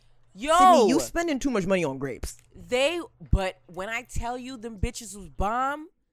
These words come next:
Speaker 2: Mm-mm.
Speaker 1: it was like somebody was coming in my mouth. They were so,
Speaker 2: Oh.
Speaker 1: like,
Speaker 2: Oh.
Speaker 1: juicy and
Speaker 2: Oh.
Speaker 1: yu-, like, better than cum, 'cause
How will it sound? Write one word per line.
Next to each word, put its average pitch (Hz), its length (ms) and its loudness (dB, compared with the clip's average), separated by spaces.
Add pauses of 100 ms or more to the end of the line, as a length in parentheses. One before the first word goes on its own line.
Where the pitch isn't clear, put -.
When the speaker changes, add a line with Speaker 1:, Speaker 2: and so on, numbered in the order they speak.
(120)
Speaker 2:
Mm-mm. 165 220 -12
Speaker 1:
it 262 80 -6
was 277 240 -8
like 269 220 -4
somebody 269 460 -4
was 208 340 -12 (140)
coming 277 340 -6
in 226 80 -10
my 185 140 -8
mouth. 226 420 -4
They 202 120 -8
were 208 120 -10
so, - 480 -10
Speaker 2:
Oh. 233 420 -4 (380)
Speaker 1:
like, 226 200 -8
Speaker 2:
Oh. 135 160 -8
Speaker 1:
juicy 180 1160 -12
and 156 200 -14
Speaker 2:
Oh. 160 280 -10 (160)
Speaker 1:
yu-, 147 300 -10 (220)
like, - 200 -14 (100)
better 262 240 -2
than 165 220 -6
cum, 120 240 -8
'cause 139 260 -16